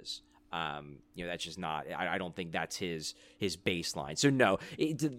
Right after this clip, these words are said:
the, the short answer to this question is, yes, there are players that I would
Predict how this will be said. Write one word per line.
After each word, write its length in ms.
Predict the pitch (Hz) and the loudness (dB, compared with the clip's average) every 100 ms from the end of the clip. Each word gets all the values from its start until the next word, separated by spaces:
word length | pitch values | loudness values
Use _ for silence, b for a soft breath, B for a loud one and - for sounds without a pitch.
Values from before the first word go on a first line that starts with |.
| 117 | -2
the, 180 | 156 143 | 2 4
the 140 | 135 | 6
short 300 | - 202 196 | 10 12 12
answer 420 | 165 147 151 131 | 12 12 8 8
to 100 | 120 120 | 8 4
this 140 | 110 | 2
question 420 | - 104 - 107 | 6 6 6 2
is, 480 | 85 95 90 87 - b b b b _ - | 4 6 6 4 -2 b b b b _ -2
yes, 460 | 127 151 151 160 147 | 12 12 12 12 10
there 240 | 147 135 | 10 12
are 160 | 131 127 | 10 8
players 560 | - 131 131 135 135 | 6 8 10 8 6
that 140 | 131 113 | 6 6
I 200 | 104 110 | 8 6
would 460 | 107 110 107 107 | 6 4 4 2